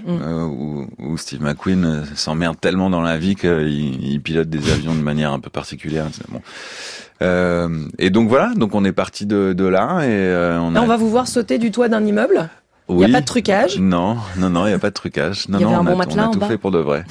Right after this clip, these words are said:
Speaker 2: Oui, oui, il y avait un airbag.
Speaker 3: <laughs> Il était comme ça dès le départ, Balthazar, ou, euh, c'est vous qui lui avez apporté ce grain de folie ?
Speaker 2: Je, écoutez, il, il a, je sais pas comment vous, euh, je, le, le personnage a été écrit en pensant à moi.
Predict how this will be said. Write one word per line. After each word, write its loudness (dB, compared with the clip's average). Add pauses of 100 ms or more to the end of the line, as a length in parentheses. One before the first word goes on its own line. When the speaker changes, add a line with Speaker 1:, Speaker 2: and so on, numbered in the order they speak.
(240)
Speaker 2:
Oui, 4
oui, 4
il 4
y 0
avait 0
un 0
airbag. 0 (340)
Speaker 3:
<laughs> -6
Il 6
était 4
comme 4
ça 0
dès 2
le 2
départ, 2
Balthazar, 2
ou, 4
euh, 2
c'est 0
vous 6
qui -4
lui 2
avez 4
apporté 0
ce -2
grain 2
de 2
folie ? -4 (800)
Speaker 2:
Je, 4 (120)
écoutez, 2
il, 0
il 0
a, 2 (640)
je -12
sais -14
pas -4
comment -2
vous, -4
euh, -4
je, -8
le, -12
le -4
personnage 0
a 0
été -2
écrit -2
en 0
pensant -6
à -4
moi. -2